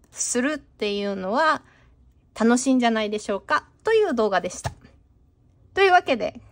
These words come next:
今週はちょっと短いのかな。もうね、でききってるんでね。えーっと、はい。というわけで、今週はこんな感じにしたいと思います。えー、もし今日の動画が面白かったら、チャンネル登録と高評価ボタンを押してもらえると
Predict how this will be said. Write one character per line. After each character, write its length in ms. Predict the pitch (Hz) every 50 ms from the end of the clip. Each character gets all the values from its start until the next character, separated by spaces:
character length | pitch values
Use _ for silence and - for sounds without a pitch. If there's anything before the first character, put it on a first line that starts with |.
| _ - - -
今 160 | - 285 302 302
週 80 | 349
は 60 | 349
ち 100 | - -
ょ 40 | 381
っ 20 | -
と 100 | 269 233
短 420 | 220 214 226 262 262 - 311 311
い 40 | 277
の 100 | 226 196
か 140 | - 165 170
な。 180 | 190 196 208 - _ _ _ _ _ _ - _ - - - - - - - -
も 140 | - 214 214
う 20 | 202
ね、 160 | 190 180 -
で 100 | 190 196
き 140 | - - -
き 120 | - 285
っ 40 | 285
て 160 | 277 - 196
る 80 | 170 151
ん 140 | - - -
で 80 | -
ね。 200 | 180 185 180 190 - _ _ _ _ _ _ _ _ _ _ -
え 280 | 190 185 180 175 170
ー 40 | 170
っ 40 | - _ -
と、 400 | 180 175 170 170 165 175 175 185 190
は 100 | 247 269
い。 140 | 220 - - - _ _ _ -
と 80 | 277
い 60 | 285
う 40 | 294
わ 120 | 285 294 285
け 120 | 240 208
で、 240 | 185 170 - - - -
今 200 | 302 285 285 277
週 160 | - 302 277
は 140 | 262 262 254
こ 160 | - 262 254
ん 60 | 254
な 120 | 254 254
感 200 | 254 247 240 240
じ 120 | 233 240 233
に 180 | 226 226 226
し 120 | - - -
た 120 | 247 240
い 100 | 220 220
と 200 | - - 180 - -
思 300 | - 190 185 185 185 180
い 140 | 175 175 180
ま 140 | 202 269 339
す。 320 | 339 - - - - - - - - - _ _ _ -
え 180 | 214 220 226
ー、 40 | 247
も 120 | 320 427
し 240 | 440 - 247 - - -
今 100 | 320 277
日 60 | 254 233
の 80 | 214
動 160 | 202 202 190
画 120 | 185 190 180
が 140 | - 196 190
面 160 | 196 214 269
白 240 | 269 - 339 339 330
か 120 | - 240
っ 100 | - -
た 80 | - 165
ら、 120 | 180 -
チ 180 | - - - 233
ャ 60 | 214 208
ン 180 | 208 202 202
ネ 160 | 202 202 196
ル 100 | 196 196
登 240 | 202 - - 269 247
録 200 | 226 202 - -
と 100 | - -
高 220 | - - 269 294 294
評 180 | - 330 311
価 140 | 311 302 311
ボ 100 | 311 320
タ 140 | 330 233 202
ン 80 | -
を 20 | -
押 100 | - -
し 120 | - -
て 100 | - 196
も 140 | 190 190 190
ら 100 | 196 196
え 60 | 208
る 100 | 226 247
と 240 | - - 302 -